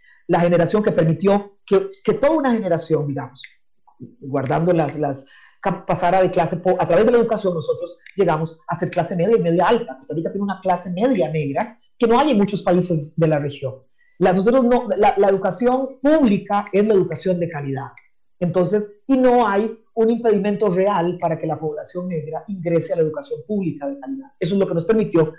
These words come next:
dar ese salto. Volviendo a la respuesta. Hay, eh, eh, eh, eh, existe algunas políticas de salud, digamos, dirigidas a la población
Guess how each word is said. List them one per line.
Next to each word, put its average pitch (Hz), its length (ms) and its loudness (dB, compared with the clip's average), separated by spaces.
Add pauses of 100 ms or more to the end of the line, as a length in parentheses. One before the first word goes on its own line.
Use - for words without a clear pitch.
dar 156 220 2
ese 151 160 0
salto. - 340 -10 (300)
Volviendo 269 440 2
a 269 40 4
la 233 100 2
respuesta. - 600 -6 (1700)
Hay, 302 600 0
eh, 214 60 4
eh, 214 340 2
eh, 208 300 2
eh, 202 180 4
existe 311 840 -4 (200)
algunas 240 320 -2
políticas 226 440 0
de 208 80 2
salud, 226 720 2
digamos, 165 400 -2
dirigidas 156 380 -4
a 160 40 -10
la 147 100 -12
población 147 600 -10